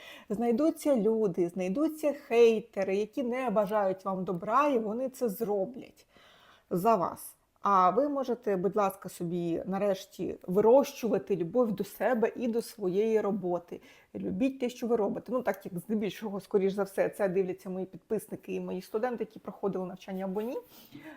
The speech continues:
Е, просто я бачу в чатах спілкування дуже часто, коли людина намалювала і: «Ой, воно не таке ідеальне, ой, воно погане, ой, у вас таке гарне, а в мене виходить погано,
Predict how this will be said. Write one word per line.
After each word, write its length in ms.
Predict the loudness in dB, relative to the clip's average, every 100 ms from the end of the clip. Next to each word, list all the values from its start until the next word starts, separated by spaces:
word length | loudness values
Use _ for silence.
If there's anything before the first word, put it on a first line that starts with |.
| 0
Е, 100 | 2
просто 360 | 4 2 4
я 160 | 4 4
бачу 400 | 6 6 4 2
в 40 |
чатах 280 | -6 -6 -6
спілкування 960 | -8 -8 -8 0 2 4 2 0 0 -2
дуже 260 | -2 -4 -2
часто, 400 | 2 0 0 -8
коли 200 | -2 0
людина 400 | 2 0 -2 -4
намалювала 720 | -4 -2 -2 0 0 0 -2 -4
і: 160 | -6 -8 -16 -20 -2
«Ой, 320 | 4 4 2 0
воно 220 | 2 2
не 100 | 0
таке 260 | -2 -4
ідеальне, 800 | -4 2 4 4 4 2 -2 -4 -6 -16 0
ой, 200 | 4 6
воно 280 | 4 2 0
погане, 640 | 2 0 4 4 4 0 -2
ой, 220 | -4 -4
у 100 | -4
вас 200 | -2 -4
таке 280 | -6 -6 -6
гарне, 520 | -2 -2 -2 -4 -4 -4
а 80 |
в 80 | -4
мене 260 | -4 -2 -2
виходить 540 | -4 -2 0 0 -4 0
погано, 600 | 0 2 0 0 -4